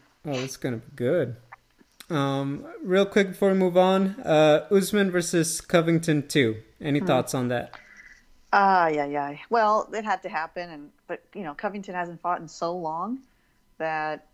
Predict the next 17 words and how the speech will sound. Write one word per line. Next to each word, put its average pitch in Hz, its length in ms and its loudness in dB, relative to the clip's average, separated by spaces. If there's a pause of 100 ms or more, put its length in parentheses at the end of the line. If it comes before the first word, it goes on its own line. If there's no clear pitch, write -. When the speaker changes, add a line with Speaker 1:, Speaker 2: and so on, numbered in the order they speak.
Speaker 2:
if 151 140 -12
I 156 100 0
were 160 100 -6
him, 180 220 -8
I'd 165 100 -6
be 160 80 -4
a 160 60 0
little 160 180 -6
nervous 185 440 -4
just - 340 -6
for, 156 400 0
you 160 80 -4
know, 143 120 -2
ring 165 200 0
rust. 180 440 0 (1080)
Uh, 156 540 0 (200)
but 165 380 4